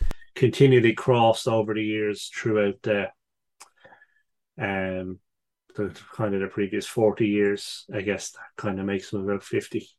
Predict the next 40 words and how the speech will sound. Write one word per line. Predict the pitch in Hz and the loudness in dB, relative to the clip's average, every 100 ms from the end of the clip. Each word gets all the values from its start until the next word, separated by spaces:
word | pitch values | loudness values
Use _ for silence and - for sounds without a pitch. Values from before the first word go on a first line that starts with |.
| _ | _
Um, | 120 107 101 101 98 98 95 - - - - - _ _ | -4 0 0 0 0 -2 -4 -14 -20 -12 -12 -12 _ _
and | - 98 98 98 98 98 95 - - _ _ _ _ | -6 -4 -4 -4 -6 -10 -16 -16 -18 _ _ _ _
yeah, | - 113 - | 2 2 2
that | 127 - | 0 4
they | 113 | 4
would | 107 | 4
just | 127 - | 2 4
have | 107 - _ _ _ _ | 0 -2 _ _ _ _
come | - 139 123 | 2 4 4
across | - 120 117 | 6 6 8
each | - 113 | 8 6
other | 107 | 2
as | 110 | 2
someone | 123 113 | 2 2
he'd | 110 | 2
know, | 110 107 110 110 | 2 2 4 2
someone | - 110 | -2 -2
be | 113 110 | 0 2
a | |
little | 120 131 | 0 -2
bit | 120 - | -4 -6
suspicious | - - 123 143 127 | 0 2 4 2 4
of, | 135 127 - | 4 4 0
but | 107 - | -8 -8
someone | - 107 107 | -8 -6 -4
that | 104 101 | -4 -2
he | 104 | -2
would | 101 104 | 0 0
have | 95 - - - - - _ | -2 -12 -20 -20 -20 -20 _
relied | 110 104 104 104 | 2 4 6 4
on | 101 101 | 2 0
and | 98 98 | -2 -4
would | 98 | -4
have | 95 | -2
relied | 98 95 98 | 0 0 -2
on | 95 | -4
him | 92 98 95 - 113 | -4 -6 -6 -8 -6
over | 101 95 98 | -6 -4 -6
the | 98 | -6
years. | 98 98 - - | -8 -10 -16 -20